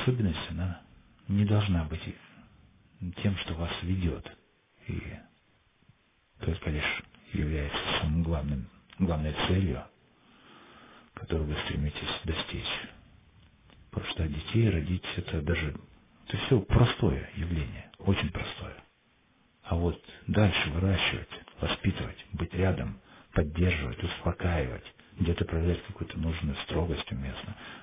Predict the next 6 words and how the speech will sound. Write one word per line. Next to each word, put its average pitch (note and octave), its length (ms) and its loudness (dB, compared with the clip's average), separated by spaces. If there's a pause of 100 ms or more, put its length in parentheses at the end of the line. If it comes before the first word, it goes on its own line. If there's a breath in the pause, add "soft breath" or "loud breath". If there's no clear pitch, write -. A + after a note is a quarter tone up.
(100)
это - 320 -4 (220)
целая G#2 220 2
такая G2+ 320 0
задача F2 500 2
огромной F2 440 4 (140)
сложности. E2 520 0